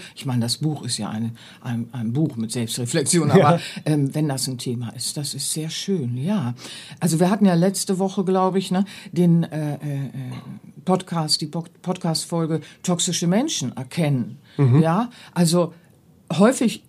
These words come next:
Speaker 1: ist es ja auch so, dass wir wieder besseren Wissens, obwohl wir schon gemerkt haben, da stimmt was nicht, jemanden in unserem Leben gelassen haben.
Speaker 2: Mhm.
Speaker 1: Das heißt, wir haben dann zugelassen, destruktive Erfahrungen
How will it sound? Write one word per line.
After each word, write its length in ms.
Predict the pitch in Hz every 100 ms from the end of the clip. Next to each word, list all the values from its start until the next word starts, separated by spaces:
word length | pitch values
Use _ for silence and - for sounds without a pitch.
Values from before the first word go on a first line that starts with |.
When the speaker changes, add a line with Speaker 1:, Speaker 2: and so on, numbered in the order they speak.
| -
Speaker 1:
ist 220 | 214 233
es 100 | 220
ja 140 | 175
auch 100 | 165
so, 140 | 165 196
dass 180 | 190
wir 160 | 175 156
wieder 240 | 208 254
besseren 560 | 202 175 175 180 147 143
Wissens, 680 | 196 285 - 143 247 302 -
obwohl 280 | 165 185
wir 80 | 190
schon 180 | 185 170
gemerkt 340 | 160 175 226
haben, 200 | 220 175
da 100 | 160
stimmt 380 | 151 - 262 262
was 240 | 139 143 131
nicht, 180 | 190
jemanden 460 | 196 196 202 196 202
in 160 | 196 202
unserem 360 | 202 190 185
Leben 300 | 185 190 190
gelassen 560 | 190 185 190 190 202 170
haben. 320 | 76 73 - -
Speaker 2:
Mhm. 240 | 139 123 175
Speaker 1:
Das 180 | 175
heißt, 320 | 196 202 208 - -
wir 420 | 156 214 269 -
haben 360 | 131 120 117
dann 300 | 98 101 104 - - -
zugelassen, 960 | - 208 240 185 - - - - - - - - - - -
destruktive 640 | 131 190 190 180 202 175
Erfahrungen 840 | - 165 196 214 160 131 120 110